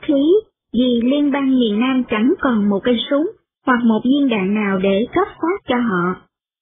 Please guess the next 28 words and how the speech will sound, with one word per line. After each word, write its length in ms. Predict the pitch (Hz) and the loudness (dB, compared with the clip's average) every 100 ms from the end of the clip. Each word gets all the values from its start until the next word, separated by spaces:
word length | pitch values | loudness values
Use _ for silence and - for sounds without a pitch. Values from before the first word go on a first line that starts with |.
| _ _ _ - | _ _ _ -2
Họ 160 | 220 | 0
hy 320 | 254 339 269 226 | 2 2 0 -2
vọng 180 | 185 208 262 | -2 -2 -2
sẽ 80 | 277 | -2
tự 200 | 220 190 196 | 0 0 2
vũ 80 | 208 254 | 0 0
trang 360 | 277 247 233 220 | -2 0 0 0
bằng 280 | 208 190 180 - | 0 0 0 -2
súng 180 | 254 294 415 | -2 -2 -4
ống, 260 | - 247 269 427 - _ _ 320 | -2 0 0 0 -6 _ _ 0
thu 60 | |
lượm 320 | 311 220 202 | 2 2 2
được 180 | 214 196 - | 0 0 0
nơi 400 | 226 233 220 214 - | 0 2 -2 -4 -8
phát 220 | 381 - | -8 -4
địch 180 | 214 190 | -4 -2
hoặc 240 | 233 202 - - | -4 -6 -8 -2
tù 80 | 220 185 | 0 2
binh. 200 | 240 233 - _ _ _ - | 2 2 -2 _ _ _ -2
Họ 60 | 226 | -2
chỉ 100 | 247 | 0
mang 200 | 294 277 247 | 0 2 0
dao 140 | 240 | 0
găm 260 | 240 233 226 | 0 0 -2
ở 460 | - 180 185 226 - | -2 -2 0 -2 -2
ống 160 | 240 302 349 | 0 2 2
giày, 280 | 233 202 180 _ _ - | 0 -2 -4 _ _ -2
hoặc 160 | 233 | -2